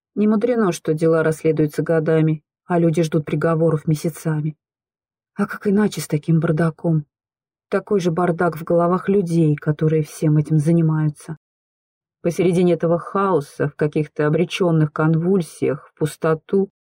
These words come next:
то и дело выплевывал приходивший с характерным крякающим скрежетом бумажки, дышащий на ладан факс.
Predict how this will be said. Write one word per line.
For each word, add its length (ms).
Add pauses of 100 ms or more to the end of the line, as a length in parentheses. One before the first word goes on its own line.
(120)
то 140
и 80
дело 360
выплевывал 720
приходивший 760
с 60
характерным 640
крякающим 640
скрежетом 600
бумажки, 720
дышащий 480
на 120
ладан 360
факс. 460